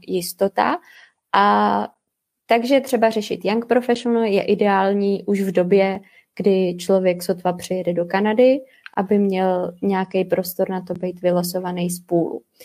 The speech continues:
A v případě, že tohle neudělá nebo není vybraný z půlu, tak kdy je jako nějaká nejzazší doba před tím, než mi končí teda pracovní povolení V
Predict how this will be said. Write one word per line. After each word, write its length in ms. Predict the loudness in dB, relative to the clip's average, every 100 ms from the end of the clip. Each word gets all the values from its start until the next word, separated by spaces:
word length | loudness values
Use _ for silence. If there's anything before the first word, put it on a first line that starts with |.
| _ _ _ -4
A 220 | 0 0
v 80 | -2
případě, 420 | -4 0 2 2
že 100 | 0
tohle 300 | 2 2 2
neudělá 500 | 0 -2 2 2 4
nebo 220 | 2 0
není 280 | 0 0 -2
vybraný 480 | -2 -4 -4 -4 -6
z 60 | -2
půlu, 460 | 0 2 2 0 -8 _ -4
tak 140 | -4 -4 -2
kdy 160 | 2 4
je 200 | 4 2
jako 240 | 0 0
nějaká 440 | 0 0 0 0
nejzazší 540 | 2 2 2 -2 -2 0
doba 260 | 2 2
před 240 | -2 -2 -4
tím, 320 | -4 -2 0
než 200 | 0 0
mi 120 | -2
končí 380 | 0 -2 -2 -4
teda 200 | -4 -2
pracovní 540 | -2 -4 -4 -4 -4 -2
povolení 560 | -2 0 0 0
V 60 | -2